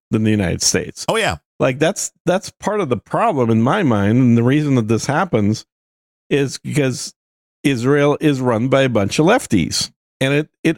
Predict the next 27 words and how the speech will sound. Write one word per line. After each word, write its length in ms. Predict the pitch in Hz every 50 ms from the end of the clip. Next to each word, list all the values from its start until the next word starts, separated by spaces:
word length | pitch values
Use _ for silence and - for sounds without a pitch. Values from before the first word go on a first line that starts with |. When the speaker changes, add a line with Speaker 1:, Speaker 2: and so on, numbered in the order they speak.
| -
Speaker 1:
always 380 | - 120 117 120 127 139 151 -
has 360 | - 185 190 214 220 185 160
been. 340 | 143 110 92 73 62 - - - _ _ _ _ _ _ _ _ _ _ -
And 300 | 131 135 127 123 117 113
they 140 | 143 160 170
can 240 | 170 - 180 160 143
be 180 | 143 156 139 120
referred 580 | 113 120 113 - - - 180 247 277 190 -
to 420 | - 151 139 131 123 113 110 104 - -
as 720 | 135 120 113 107 107 104 101 101 101 - - - - - - -
the 220 | - 110 110 120 113
right 420 | 110 117 117 113 107 110 107 - -
by 400 | 110 98 110 113 107 104 107 104
the 320 | 95 104 107 104 101 101
lefties 760 | 98 104 123 131 - - 123 117 110 104 101 104 98 - - -
in 200 | - 139 139 123
the 80 | 120 117
United 440 | 117 110 110 107 101 95 92 90 -
States 680 | - - 196 175 151 139 139 139 - - - - -
who 220 | - 127 120 107 104
think 380 | - 131 117 110 104 - - _ _ _ _ _ _ _ _ -
everybody 800 | - 160 165 165 160 147 131 123 139 131 127 127 120 113 110 107 _ _ _ _ -
that's 300 | - 131 123 107 - -
left 360 | 131 127 127 131 131 - - 127
of 340 | 117 104 95 - - - - _ -
Stalin 680 | - - - - 156 143 151 147 135 113 107 110 117 127 _ _ _ _ _ _ -
is 500 | 135 127 117 110 107 104 - - -